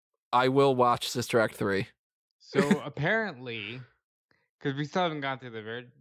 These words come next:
Speaker 2: the Verge article that might explain more of this, uh, Whoopi Goldberg is, uh, returning.
Speaker 1: Oh, you have to. I
Speaker 2: And
Speaker 1: mean,
Speaker 2: and Tyler Perry is producing.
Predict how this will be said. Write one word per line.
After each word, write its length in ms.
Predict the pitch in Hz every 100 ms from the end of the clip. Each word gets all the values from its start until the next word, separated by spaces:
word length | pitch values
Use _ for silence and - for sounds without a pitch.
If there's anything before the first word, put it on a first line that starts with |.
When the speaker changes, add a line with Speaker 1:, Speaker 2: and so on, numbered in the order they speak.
| 110
Speaker 2:
the 180 | 117 110 107 110 _ _ _ 135
Verge 320 | 139 139 127
article 300 | 131 120 123
that 100 | 120
might 160 | 117 117
explain 340 | 107 - 135
more 240 | 127 123 123
of 120 | 95
this, 340 | 104 113 - _ _ _ _ _ _ -
uh, 280 | 120 117 120 117 _ _
Whoopi 260 | 151 160 175
Goldberg 680 | 170 170 147 160 151 - -
is, 640 | 131 135 127 127 123 - - - - - - - - - _ _ _ _ -
uh, 400 | 95 127 113 113
returning. 720 | 113 - 127 113 101 120 143 - - - - -
Speaker 1:
Oh, 40 |
you 140 | 123 117
have 240 | 139 -
to. 100 | -
I 80 | 123
Speaker 2:
And 80 | 104
Speaker 1:
mean, 420 | 104 104 104 131 _ _ _ _ -
Speaker 2:
and 180 | 135
Tyler 480 | - 139 147 151 151
Perry 560 | - 135 131 127 120 113 113
is 140 | 113
producing. 840 | 110 117 104 104 95 98 - -